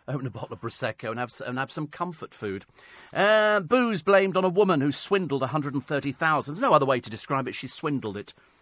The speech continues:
This is Caroline, uh, Georgian, I think. She stole the money from her employers over a two-year period. That's a lot of P M T, wasn't it, dear? And booze.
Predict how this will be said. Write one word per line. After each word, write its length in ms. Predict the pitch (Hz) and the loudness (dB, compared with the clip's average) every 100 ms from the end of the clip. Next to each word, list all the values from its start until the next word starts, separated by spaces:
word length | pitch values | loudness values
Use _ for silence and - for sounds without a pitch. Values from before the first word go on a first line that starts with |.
| _ _ | _ _
This 120 | 156 | -10
is 100 | 147 | -10
Caroline, 880 | - 160 160 156 139 131 131 131 127 - _ _ _ | -6 0 2 4 4 4 2 0 -4 -8 _ _ _
uh, 640 | 123 127 127 123 123 120 117 - _ _ _ _ - - _ _ | -4 -2 -2 -2 -2 -4 -6 -10 _ _ _ _ -20 -20 _ _
Georgian, 500 | - 131 165 90 82 | -6 -4 -6 -10 -14
I 80 | 85 | -14
think. 380 | 120 92 - _ _ _ _ _ _ - - | -12 -12 -14 _ _ _ _ _ _ -20 -18
She 180 | - 151 | -8 -6
stole 360 | - 214 208 | -2 2 2
the 80 | 175 | 4
money 260 | 170 170 120 | 4 2 2
from 160 | 131 | -4
her 120 | 135 131 | -4 -2
employers 580 | 127 - 147 95 101 - - _ - | -4 -4 -2 -4 -8 -14 -20 _ -6
over 160 | 139 | -4
a 40 | 147 | -6
two-year 420 | - 165 143 147 | -2 -2 0 -2
period. 560 | - 160 156 101 90 - - - _ | -2 -4 -2 -4 -6 -14 -20 -20 _
That's 120 | 135 | -10
a 40 | 165 | -8
lot 100 | - | -8
of 60 | - | -6
P 140 | 110 | -8
M 120 | 98 | -6
T, 160 | - 165 | -6 -6
wasn't 280 | 220 233 151 | -4 -2 -4
it, 80 | 123 | -2
dear? 360 | 123 104 98 | -2 -2 -6
And 200 | - 113 | -8 -4
booze. 460 | 101 147 247 - | 0 0 0 -4